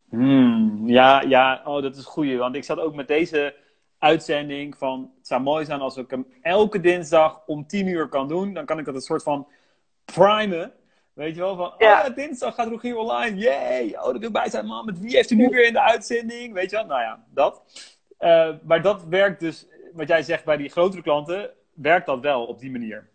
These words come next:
Speaker 2: Ja, klopt. Ja, dus dat werkt, eh, gewoon heel goed. Mensen zien het echt als een trainingsmoment vaak ook, hè? Of een, even een moment van, nou, ik ga een blog lezen.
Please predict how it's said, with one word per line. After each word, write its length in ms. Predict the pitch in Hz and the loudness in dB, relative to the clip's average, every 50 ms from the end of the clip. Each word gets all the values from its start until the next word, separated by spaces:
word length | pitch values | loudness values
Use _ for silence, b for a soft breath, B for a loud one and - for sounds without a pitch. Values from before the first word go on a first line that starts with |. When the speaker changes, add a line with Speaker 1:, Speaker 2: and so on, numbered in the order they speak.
| _ _ _ _ _ _ _ - | _ _ _ _ _ _ _ 2
Speaker 2:
Ja, 280 | 240 226 202 - - - _ _ _ _ _ _ _ _ | 4 4 4 4 0 -6 _ _ _ _ _ _ _ _
klopt. 440 | - 226 220 196 185 190 - - - _ _ | 2 6 8 8 6 6 0 -16 -20 _ _
Ja, 320 | - 226 214 190 - - _ _ | 2 2 4 4 2 -2 _ _
dus 160 | - 202 - | -16 -2 2
dat 160 | 208 202 202 | 2 4 6
werkt, 340 | 208 208 202 202 202 196 - | 8 8 8 8 8 6 6
eh, 140 | 190 185 185 | 6 8 8
gewoon 220 | 185 202 208 208 | 8 8 6 6
heel 180 | 208 208 214 214 | 8 8 6 6
goed. 180 | - 214 233 | 6 4 4
Mensen 320 | - 233 226 240 - 220 202 | 6 6 6 6 4 2 0
zien 120 | - 226 | 2 2
het 120 | 220 208 - | 2 4 6
echt 260 | - 208 214 - - | 4 4 4 6 6
als 160 | 196 196 202 | 6 6 6
een 120 | 208 196 | 4 2
trainingsmoment 840 | 196 - 214 220 233 254 262 254 - 214 196 190 185 175 180 185 - | 4 6 8 8 8 8 6 4 4 4 4 4 4 2 0 -2 2
vaak 280 | - 165 165 180 - | 4 6 6 6 4
ook, 260 | - 165 180 180 180 - | 2 2 2 2 4 6
hè? 160 | 196 226 240 | 6 8 8
Of 180 | 170 190 196 190 | 8 8 6 6
een, 220 | 190 185 190 180 - _ _ _ _ _ _ | 2 -2 -2 -4 -8 _ _ _ _ _ _
even 260 | - 190 202 202 196 | 4 4 6 6 6
een 60 | 196 | 6
moment 360 | 196 196 196 196 202 202 202 - | 4 6 6 6 6 4 4 2
van, 120 | 208 196 | 4 6
nou, 140 | 196 190 185 | 6 6 6
ik 60 | 185 | 6
ga 120 | - 185 | 4 2
een 60 | 185 185 | 4 6
blog 220 | 196 208 208 - | 6 4 6 4
lezen. 420 | 202 175 160 175 190 - 180 165 | 2 0 0 -2 -4 -6 -10 -16